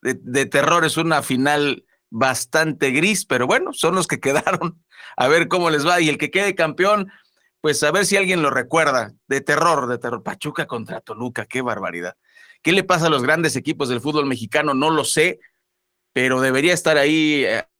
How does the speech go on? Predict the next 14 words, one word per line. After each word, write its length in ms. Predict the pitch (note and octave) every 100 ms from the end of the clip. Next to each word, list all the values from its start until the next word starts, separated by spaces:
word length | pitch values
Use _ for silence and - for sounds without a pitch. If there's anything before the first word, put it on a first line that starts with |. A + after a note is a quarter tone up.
| _
Am-, 260 | - A#2 A#2+
América, 560 | B2 A#2 F#3 A3+ F#3 D3+
que 120 | C3
no 120 | C3
pudo, 380 | F3 G#3 F#3 E3
eh, 160 | G#2+ F2+ -
debería 220 | - A#2+
estar 240 | D3 - -
Pumas, 500 | F3 F#3+ D3 B2 -
Chivas, 680 | - F#3 D#3 B2+ A2+ - -
Cruz 200 | A2+ G#2+
Azul, 280 | G#2+ F#3 D#3+
pero 260 | A2 G2+ _ _ _ _
Toluca 600 | A2+ A2+ F#3+ F#3 G3+ -